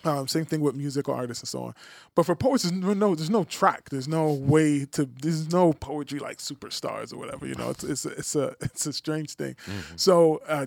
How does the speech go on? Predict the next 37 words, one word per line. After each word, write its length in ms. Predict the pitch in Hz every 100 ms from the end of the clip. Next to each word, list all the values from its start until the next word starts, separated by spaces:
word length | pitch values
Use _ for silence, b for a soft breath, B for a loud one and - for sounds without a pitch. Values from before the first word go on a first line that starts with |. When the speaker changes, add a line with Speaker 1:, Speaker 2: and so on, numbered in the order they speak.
| 131
Speaker 1:
deaf 220 | 170 -
poetry 480 | 180 196 - 139 131
was 640 | 131 127 123 120 - - _ _ _ _ _ _ _ _
essentially 640 | 147 - 165 175 156 147 139
the 160 | 127
next 380 | 143 143 139 -
level 280 | 135 139 131
for 220 | - 123
us. 160 | 117 131
It 60 |
was 180 | 127 117
like, 380 | 120 113 - - b -
Speaker 2:
Got 180 | 139
Speaker 1:
it 60 | 147
Speaker 2:
it. 20 |
Speaker 1:
was, 180 | 139 147
it 240 | - -
was 180 | 135 135 160
opening 460 | 170 165 156 139
the, 180 | 135 127
you 140 | 139 131
know, 160 | 120
the 140 | 120 127
glass 340 | 135 139 131
ceiling, 460 | - 139 127 123 120
and 120 | 123
it 60 | 120
was, 200 | 120 120
like, 180 | 117 117
an 60 |
opportunity 500 | 120 123 123 135 127
to 40 | 113
do 160 | 127
something 360 | 123 123 113 117
on 100 | 113
a 40 |
national 680 | 113 120 120 127 120 120 117